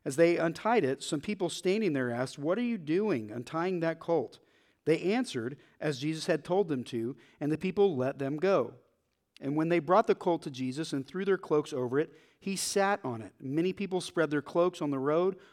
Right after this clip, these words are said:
while others spread branches they had cut in the fields. And those who went ahead and those who followed shouted, "Hosanna! Blessed is he who comes in the name of the Lord.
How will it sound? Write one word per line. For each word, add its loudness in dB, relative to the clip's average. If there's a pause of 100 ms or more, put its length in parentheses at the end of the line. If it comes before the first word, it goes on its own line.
while 0
others 2
spread -2
branches -2
they -2
had -6
cut 0
in -4
the -6
fields. 0 (380)
And -4
those 6
who -4
went 0
ahead 2 (220)
and 0
those 4
who -2
followed 2
shouted, 2 (220)
"Hosanna! 2 (720)
Blessed 4
is 0
he 0
who 0
comes 0
in -2
the 2
name 2
of -2
the 0
Lord. -2